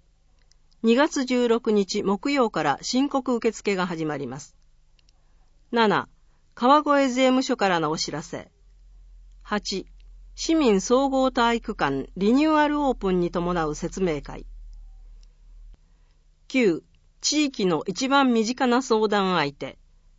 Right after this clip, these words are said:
民生委員、児童委員及び主任児童委員が平成二十八年十二月一日に改選されました。十、パブリックコメント。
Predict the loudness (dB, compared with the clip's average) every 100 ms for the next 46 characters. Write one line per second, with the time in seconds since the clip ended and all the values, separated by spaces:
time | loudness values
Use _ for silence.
0 | _ 0 2 2 2 4 4 2 0 -2
1 | -6 _ -4 0 2 2 2 0 -2 -4
2 | -6 -2 2 2 0 -6 -8 _ -12 0
3 | 2 4 4 2 2 2 2 0 0 -4
4 | -2 -4 -6 _ _ 0 0 0 0 2
5 | 2 2 0 0 -4 -6 -4 -4 -4 -2
6 | 0 2 2 0 -2 -4 -2 0 -4 -2
7 | -2 0 -2 -2 -2 -2 -4 -4 -6 -10
8 | -12 -16 _ _ -20 _ -20 _ -20 _
9 | -20 _ -20 _ _ _ _ -14 -2 2
10 | 2 2 -8 -20 -20 -12 0 2 2 0
11 | -2 -6 -2 0 2 -2 -6 -8